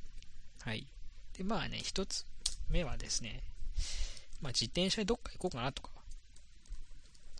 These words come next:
どっか行くっていうのは、まあ、まあ、数十キロ単位に、数十キロぐらい離れたとこ、単位とか言っちゃったけど、<laughs> 大変なこと言った。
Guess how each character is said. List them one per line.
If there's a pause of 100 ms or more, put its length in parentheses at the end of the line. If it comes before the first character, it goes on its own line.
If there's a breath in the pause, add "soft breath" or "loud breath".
(600 loud breath)
ど
っ
か
行
く
っ
て
い
う
の
は、
ま
あ、 (920 loud breath)
ま
あ、
数
十 (160)
キ
ロ
単
位
に、 (640)
数
十
キ
ロ
ぐ
ら
い
離
れ
た
と
こ、 (340)
単
位
と
か
言
っ
ち
ゃ
っ
た
け
ど、 (140)
<laughs>
大
変
な
こ (100)
と
言
っ
た。